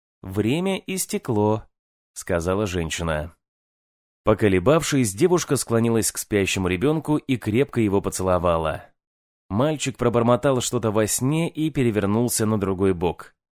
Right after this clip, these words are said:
От этого движения отходящие от капельницы трубки задрожали,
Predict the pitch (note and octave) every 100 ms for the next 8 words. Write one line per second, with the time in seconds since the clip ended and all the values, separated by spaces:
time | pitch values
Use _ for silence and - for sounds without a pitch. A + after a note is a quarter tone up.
0 | _ _ _ - F#2 A2 G2 G2+ F2+ F#2+
1 | G2+ C3+ A#2 G2+ - G2+ A2 D3 - B2
2 | - C3 B2+ A#2+ A#2+ A2+ A2+ B2 D3 -
3 | B2 A2+ A#2 A#2 G#2 C3 G2 D#2 -